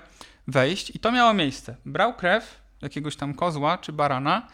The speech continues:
i dokonywał przebłagania za tych wszystkich ludzi, którzy nie mogli tam wejść. On jedyny mógł tam wejść, więc to była, e, no, szczególna jego funkcja.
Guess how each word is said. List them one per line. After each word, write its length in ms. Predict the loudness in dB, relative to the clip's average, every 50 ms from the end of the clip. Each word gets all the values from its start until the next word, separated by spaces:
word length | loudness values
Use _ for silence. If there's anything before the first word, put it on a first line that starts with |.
| -20 -20 -20 _ _ _ -8
i 80 | -6 -2
dokonywał 640 | 0 0 2 2 2 4 4 4 4 4 2 2
przebłagania 600 | 2 -4 -4 -2 -2 -2 0 0 0 0 0 0
za 140 | 2 2 0
tych 200 | 0 0 -8 -10
wszystkich 420 | -6 -6 -6 -6 -6 -8 -10 -10 -6
ludzi, 460 | -6 -6 -4 -4 -4 -4 -4 -8 -12 _ _
którzy 240 | -10 -6 -4 -4 -4
nie 80 | -2
mogli 300 | 0 0 0 0 -4 -8 -12 -16 _ _ -8
tam 160 | -8 -6 -6
wejść. 320 | -8 -10 -14 -16 _ -20 -14
On 140 | -14 -12 -10
jedyny 420 | -8 -6 -6 -4 -4 -4 -4 -6 -8 _ _ _ _ _ _ _ -6
mógł 220 | -6 -6 -6 -8 -18 -20 -20 -20 _ -6
tam 260 | 0 0 0 0 0 -6 -10 _ _ -20 -20 _ -8
wejść, 380 | 0 0 0 0 0 -4 -6 -6
więc 180 | -6 -4 -2
to 120 | 2 2 4
była, 360 | 4 6 6 6 6 4 2 -2 -12 _ _ _ -20 -20 _ _ _ _ _ _ _ _ _ _ _ _ -16 -14 -10
e, 320 | -6 -4 -4 -2 -4 -4 -6
no, 460 | -6 -6 -2 -2 -2 -2 -2 -6 -12 _ -16
szczególna 680 | -14 -12 -4 -4 -4 0 2 2 2 4 2 0 0 0
jego 220 | -4 -6 -4 -4 -4
funkcja. 540 | 0 0 0 0 -2 -2 0 0 2 0